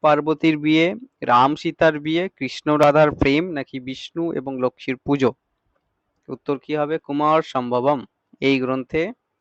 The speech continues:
আমরা যেটা পাচ্ছি সেটা হচ্ছে শিব পার্বতীর বিবাহ। ওকে,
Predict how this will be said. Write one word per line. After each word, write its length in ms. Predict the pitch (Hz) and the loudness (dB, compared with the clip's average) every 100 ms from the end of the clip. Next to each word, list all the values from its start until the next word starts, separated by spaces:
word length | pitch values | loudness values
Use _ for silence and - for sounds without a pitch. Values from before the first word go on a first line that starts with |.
| _ _ _ - | _ _ _ -10
আমরা 220 | 123 127 | -6 -6
যেটা 200 | 120 127 | -6 -8
পাচ্ছি 340 | 127 131 - - | -6 -6 -8 -14
সেটা 240 | - - 120 | -12 -4 -2
হচ্ছে 400 | 120 - _ 208 285 - _ _ _ _ | -2 -6 _ -4 -2 -6 _ _ _ _
শিব 340 | - - 170 - _ _ | -20 -8 -8 -8 _ _
পার্বতীর 500 | 123 120 120 - 214 | 0 0 -4 -8 -12
বিবাহ। 340 | 160 120 113 110 110 - - 143 | -8 -4 -4 -4 -10 -14 -10 -8
ওকে, 180 | 156 | -4